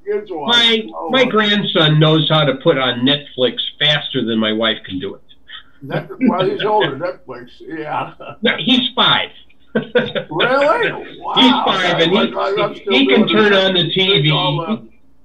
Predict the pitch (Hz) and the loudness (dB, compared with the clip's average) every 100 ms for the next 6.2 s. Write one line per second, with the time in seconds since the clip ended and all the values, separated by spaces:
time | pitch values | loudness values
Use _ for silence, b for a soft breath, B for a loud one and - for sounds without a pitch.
0 | - 233 - 175 254 208 220 185 185 165 | -4 -2 -2 0 0 2 2 2 0 -4
1 | 147 127 123 120 117 127 143 143 131 190 | -6 -6 -6 -6 -10 -10 -8 -8 -6 -2
2 | 160 175 254 226 - 214 190 190 185 180 | 0 2 2 2 2 0 0 -2 -2 -4
3 | 170 160 170 160 160 151 170 165 139 135 | -4 0 0 2 0 -2 -2 0 2 2
4 | 123 123 156 196 180 175 160 147 143 156 | 2 0 -2 -2 -2 0 0 -2 -2 -4
5 | 151 139 131 123 131 131 127 120 117 - | 0 0 0 0 0 -2 -6 -4 -4 -4
6 | 110 101 | -8 -8